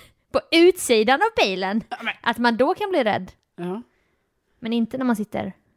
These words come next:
Speaker 1: inne i bilen." Nej.
Speaker 2: I bilen. Nej. Men jag är i alla fall glad att jag kan ge Hampa ett, eh, gott skratt.
Speaker 1: Mm.
Speaker 2: Gott skratt förlänger livet.
Speaker 1: Ja.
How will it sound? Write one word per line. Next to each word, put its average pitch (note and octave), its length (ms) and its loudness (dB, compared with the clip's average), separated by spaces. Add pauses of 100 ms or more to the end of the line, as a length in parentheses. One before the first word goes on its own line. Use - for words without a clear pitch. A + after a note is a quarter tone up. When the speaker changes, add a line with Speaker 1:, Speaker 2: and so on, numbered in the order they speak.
(540)
Speaker 1:
inne A#3 180 4
i A3 40 2
bilen." - 180 -6 (220)
Nej. - 200 -12
Speaker 2:
I G3 60 -20
bilen. F3+ 180 -14
Nej. F#3+ 180 -8 (300)
Men G3+ 180 -6 (120)
jag C#4 380 -2 (100)
är C4 80 -2
i B3 80 -2
alla A#3+ 160 -4
fall G#3+ 140 -6
glad F#3 300 -4
att E3+ 200 -10
jag G3+ 260 -4
kan F#3+ 160 -4
ge E3 320 -6
Hampa F3 460 -8
ett, - 420 -16
eh, E3 340 -6
gott G3+ 200 -8
skratt. - 440 -6
Speaker 1:
Mm. D#4 120 -4 (100)
Speaker 2:
Gott B3 220 -6
skratt D4 320 -4
förlänger B3+ 280 -2
livet. A#3 320 -4
Speaker 1:
Ja. D4+ 100 0